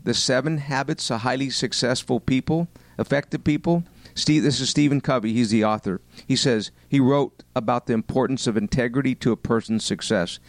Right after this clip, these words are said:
He says, "If I try to use human influence strategies and tactics of how to get other people to do what I want, to work better, to be more motivated, to be like me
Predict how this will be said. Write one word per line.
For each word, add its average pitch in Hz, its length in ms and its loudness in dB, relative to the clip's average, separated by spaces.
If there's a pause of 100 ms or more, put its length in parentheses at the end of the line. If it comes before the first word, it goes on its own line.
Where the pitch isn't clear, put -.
(120)
He 127 100 2
says, 104 360 0 (240)
"If 107 160 0
I 180 180 0
try 196 380 -2
to 165 60 -2
use 143 440 4
human 143 320 2
influence 123 540 0
strategies 131 720 -2 (220)
and 120 200 0
tactics - 640 -2
of 107 100 -4
how 117 220 0
to 131 80 -4
get 117 240 -2
other 120 200 2
people 120 340 -2
to 104 100 -2
do 113 240 2
what 117 400 0 (500)
I 127 160 0
want, 156 320 0 (760)
to 139 120 2
work 110 260 0
better, 117 420 -2 (260)
to 143 100 2
be 110 140 4
more 107 240 2
motivated, 147 720 0 (260)
to 160 80 2
be 131 260 2
like 104 320 0
me 151 320 2